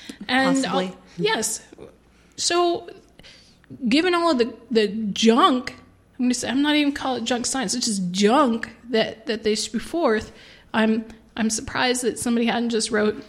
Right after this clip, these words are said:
Speaker 1: something and said, "Vitale et al, no cancer caused," <laughs> blah, and throw some numbers in a chart and give it to, I mean, I'm, I'm not gonna commit fraud, you all, but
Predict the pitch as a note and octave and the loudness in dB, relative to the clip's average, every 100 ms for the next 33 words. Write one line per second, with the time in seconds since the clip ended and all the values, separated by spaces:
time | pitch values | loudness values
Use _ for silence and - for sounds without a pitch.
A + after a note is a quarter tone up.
0 | - - - A3 G#3+ G3+ G#3 G#3 F3 A#3+ | -16 -10 -4 -2 0 -2 -2 -4 -6 -8
1 | - - - _ - - - - - G#3+ | -10 -16 -20 _ -20 -20 -20 -16 -6 -2
2 | B3 D#4 D4+ C#4+ B3 B3 G3+ G3 F#3 F#3 | 0 2 4 4 4 2 2 -2 0 0
3 | F#3+ - - - - B3+ D4+ - B3 A3+ | -2 -6 -18 -12 2 4 6 6 4 4
4 | A#3 A3+ G3+ C4+ - C4+ - - D4+ D4+ | 4 4 4 4 6 2 2 -2 2 4
5 | A3 C4 F3 F3 F3+ - A#3 G#3 B3+ C4 | 4 4 2 -2 -6 -6 -4 0 4 4
6 | C4+ D4 C#4+ C#4+ D4+ C4 B3+ - D4+ C#4 | 4 4 6 6 6 4 2 2 4 2
7 | - C4 A#3+ C4 C4+ - G3+ A3+ A#3 A3+ | 2 0 2 0 0 -2 0 0 2 2
8 | A#3 A#3 C4 C4+ A3 A3+ - - - - | 0 -2 0 2 0 -4 -18 -20 -20 -20
9 | - A#3+ A#3+ A#3+ A#3 A3+ A#3 A#3 A3 A3 | -4 2 4 4 2 0 -2 0 0 0
10 | - G#3+ A3+ A#3+ B3 B3+ B3+ B3+ A#3 G3+ | 2 4 4 2 2 2 4 2 2 -2
11 | G3 | -2